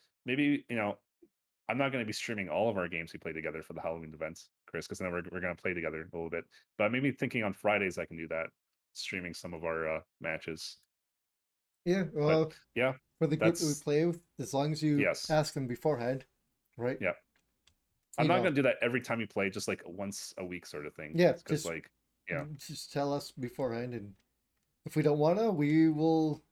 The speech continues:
Speaker 2: not be in the stream. <laughs> You know,
Speaker 1: Yeah.
Speaker 2: we won't, uh, play then, right? It would be kinda
Speaker 1: Mm-hmm.
Speaker 2: like that. But most of us are pretty cool when it comes
Speaker 1: Yeah.
Speaker 2: to that, so.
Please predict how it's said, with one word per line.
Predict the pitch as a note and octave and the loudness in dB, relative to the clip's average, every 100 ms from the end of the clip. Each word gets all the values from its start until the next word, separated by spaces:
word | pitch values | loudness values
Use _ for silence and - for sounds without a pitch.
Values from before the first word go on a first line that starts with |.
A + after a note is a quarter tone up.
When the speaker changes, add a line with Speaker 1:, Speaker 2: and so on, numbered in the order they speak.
| D3+ | -4
Speaker 2:
not | D3 - | -2 -2
be | D#3 | -4
in | |
the | D#3 | -4
stream. | - G#3+ F3 - _ _ | -6 -6 -6 -8 _ _
<laughs> | |
You | F3 F#3 | 8 10
know, | D#3 D#3 | 8 8
Speaker 1:
Yeah. | G#3 D#3 D#3 | 6 6 4
Speaker 2:
we | C#3+ | 6
won't, | D3+ D3+ | 6 6
uh, | D#3+ C#3+ C3+ - - _ _ | 6 6 4 0 -20 _ _
play | - E3 C#3 | 2 4 4
then, | G2+ A#2 A2 | 0 -8 -6
right? | A2+ B2 C3+ _ - | -4 -4 -6 _ -8
It | |
would | A2+ | -4
be | B2 A#2+ - - | -2 -4 -4 -2
kinda | C3 | -2
Speaker 1:
Mm-hmm. | A#2 | -2
Speaker 2:
like | A2+ | -4
that. | A#2+ A#2 _ _ _ _ _ - | -6 -8 _ _ _ _ _ -4
But | B2+ | -2
most | C3+ C3+ | -2 -2
of | - | -4
us | A#2+ | -10
are | A2+ | -10
pretty | - A#2 | -10 -10
cool | - C#3+ C3+ - _ _ | -8 -8 -8 -12 _ _
when | - F3 | -14 -10
it | - | -2
comes | D3 - | 0 0
Speaker 1:
Yeah. | |
Speaker 2:
to | C#3 | 0
that, | D#3+ - _ | 0 -2 _
so. | - - - - | -10 -8 -8 -10